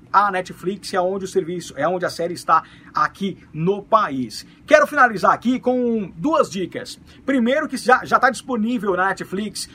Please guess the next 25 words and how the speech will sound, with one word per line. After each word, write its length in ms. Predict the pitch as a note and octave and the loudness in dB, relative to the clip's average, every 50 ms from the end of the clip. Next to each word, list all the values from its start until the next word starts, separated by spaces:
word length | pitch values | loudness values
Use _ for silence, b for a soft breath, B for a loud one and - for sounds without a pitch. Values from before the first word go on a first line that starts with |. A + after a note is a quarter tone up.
| B | B
uma 220 | B G#3+ A3 A3+ G#3 | B -2 2 2 0
série 400 | - - G#3+ G#3+ A3+ A3+ A3 F#3 | 0 0 -2 -2 -2 -2 -4 -8
sobre 640 | - - - A#3 A3+ G3+ F3+ A3+ A#3 A#3 A#3 A#3 | -8 -6 -4 -4 -4 -4 -2 -2 0 0 0 2
a 160 | - F#3+ F#3+ G#3 | 4 4 4 4
era 180 | A#3 A#3+ A#3 | 2 -2 -4
de 160 | G3+ E3+ G3+ | -6 -2 2
ouro 280 | G3 G3 A#3 B3+ B3 A#3 | 2 2 2 2 -2 -4
dos 200 | G#3+ A3+ G3 D3 | -4 -6 -8 -6
videogames. 920 | D3 A3 A3 F3 A3 - - E3 G3+ A3 G#3+ G3 F3+ C#3 G#2+ - - - B B B B | -6 -6 -2 -2 -4 -2 0 -2 -2 -2 -2 -4 -4 -4 -8 -8 -12 -14 B B B B
A 120 | B - D#3 | B -4 -4
série 260 | - - A#3 A#3 A#3 | 0 0 0 0 0
chamada 400 | F#3+ - A3+ G#3+ G#3 G#3 G3 G3 | 0 0 2 4 4 2 2 0
nos 140 | G3+ G3+ F#3+ | -2 -2 0
Estados 220 | - G3 F#3+ F3 | 0 0 0 0
Unidos 220 | G3 G#3+ G3+ F#3 E3 | -4 -4 -4 -6 -2
de 120 | E3+ F3 | -2 -2
High 260 | C3 C3+ F3+ G#3 G3+ | 2 2 2 2 2
Score, 520 | F#3 - - - - A3+ C4 C4 G#3+ C#3 - | 0 -2 -8 -4 0 4 4 6 4 4 4
aqui 240 | - D#3+ E3+ - A3 | 2 2 2 2 -2
ganhou 220 | A3+ G#3 A3 A3 G#3+ | -4 -4 -4 -2 -2
o 40 | |
nome 200 | G3 G3+ G#3 G#3+ | -2 -2 -2 -2
de 320 | G3 E3 G3 A3 G#3 F3 C3+ B B B B B B | -2 -2 -2 0 0 -2 -4 B B B B B B
G 340 | D#3+ D3 B2+ C#3+ C4 D4 C#4 | -12 -8 -2 -2 0 0 -2
D 360 | F#3+ D3 G#3+ C4 C#4 C4 | -4 -2 -2 -2 -2 -4